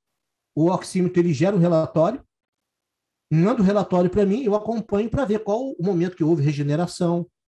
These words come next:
qual o momento que o batimento cardíaco baixou mais. E isso, na linha temporal do áudio, eu sei exatamente qual foi o comando que foi dado, qual foi a resposta que a pessoa teve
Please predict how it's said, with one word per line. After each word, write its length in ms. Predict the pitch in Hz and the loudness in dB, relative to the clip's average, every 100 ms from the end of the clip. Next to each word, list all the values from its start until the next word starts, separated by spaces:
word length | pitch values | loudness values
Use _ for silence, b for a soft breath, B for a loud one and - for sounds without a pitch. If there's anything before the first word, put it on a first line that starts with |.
| _ _ _ _ - | _ _ _ _ -2
qual 120 | 156 | 2
o 40 | |
momento 420 | 175 143 151 151 | 2 2 0 -4
que 380 | - 143 139 135 | -4 0 0 0
o 60 | 113 | 0
batimento 360 | 160 - 147 | -2 0 -2
cardíaco 380 | 160 143 127 139 | 0 0 0 -2
baixou 260 | 147 143 185 | -4 -4 -4
mais. 460 | 185 180 170 - _ _ _ _ _ _ _ | -2 -4 -6 -10 _ _ _ _ _ _ _
E 160 | 202 214 | 0 0
isso, 400 | 247 339 330 _ | -2 -4 -6 _
na 160 | 165 180 | 0 2
linha 220 | 160 226 | 2 0
temporal 420 | - 175 175 156 | -2 0 2 2
do 180 | 143 175 | 4 4
áudio, 460 | 180 254 170 120 - _ | 4 2 0 -4 -6 _
eu 140 | 151 185 | -2 0
sei 200 | 196 240 | 0 -2
exatamente 540 | 220 240 269 190 190 | -2 -2 -2 -2 -4
qual 140 | 226 220 | -4 -4
foi 340 | - 190 220 | -2 -2 -2
o 80 | - | -6
comando 640 | 220 220 156 175 214 214 _ _ _ _ _ _ _ _ _ _ _ _ _ _ _ | -4 0 0 0 -4 -8 _ _ _ _ _ _ _ _ _ _ _ _ _ _ _
que 80 | 185 | -2
foi 180 | - 190 | 0 0
dado, 420 | 160 160 170 202 | 2 2 2 -2
qual 140 | 208 | -4
foi 100 | 196 | -2
a 40 | 208 | -2
resposta 520 | 214 - 190 196 208 | -2 -4 -2 -2 -6
que 80 | 208 | -8
a 60 | |
pessoa 300 | 202 175 214 | -6 -4 -4
teve 360 | 214 160 156 | 0 -2 -2